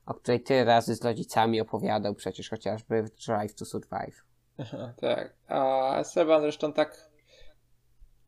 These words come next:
Speaker 2: no, nie przekonywał mnie w ze-, w zeszłym sezonie, no nie będę się z tym krył.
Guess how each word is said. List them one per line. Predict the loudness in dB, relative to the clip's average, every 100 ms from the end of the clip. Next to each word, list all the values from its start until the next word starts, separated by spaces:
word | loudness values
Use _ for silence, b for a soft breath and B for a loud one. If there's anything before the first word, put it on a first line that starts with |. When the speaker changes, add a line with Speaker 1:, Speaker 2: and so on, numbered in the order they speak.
| _ 0
Speaker 2:
no, | 2 2 0 -2
nie | 6 12 12
przekonywał | 12 8 8 8 10 8
mnie | 10 8
w | 8
ze-, | 6 6 6
w |
zeszłym | 4 2 -2
sezonie, | -2 0 0 0
no | 0
nie | 0 2
będę | 2 0
się | -2 -4
z | -2
tym | -4 -4
krył. | 2 6 8 8